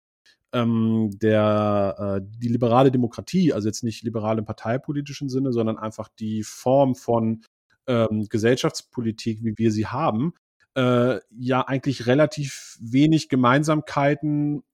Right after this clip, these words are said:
ähm, oder gemeinsame Ziele voraussetzt und dass dadurch auch so ein bisschen die ähm, Sinnstiftung eines, äh,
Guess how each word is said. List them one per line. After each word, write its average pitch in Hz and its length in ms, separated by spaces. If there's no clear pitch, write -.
ähm, 123 360
oder 120 160
gemeinsame 123 480
Ziele 143 640
voraussetzt 110 840
und 120 80
dass 120 180
dadurch 120 280
auch 127 80
so 131 120
ein 123 60
bisschen 131 300
die 117 300
ähm, 120 560
Sinnstiftung 123 1080
eines, 120 440
äh, 120 260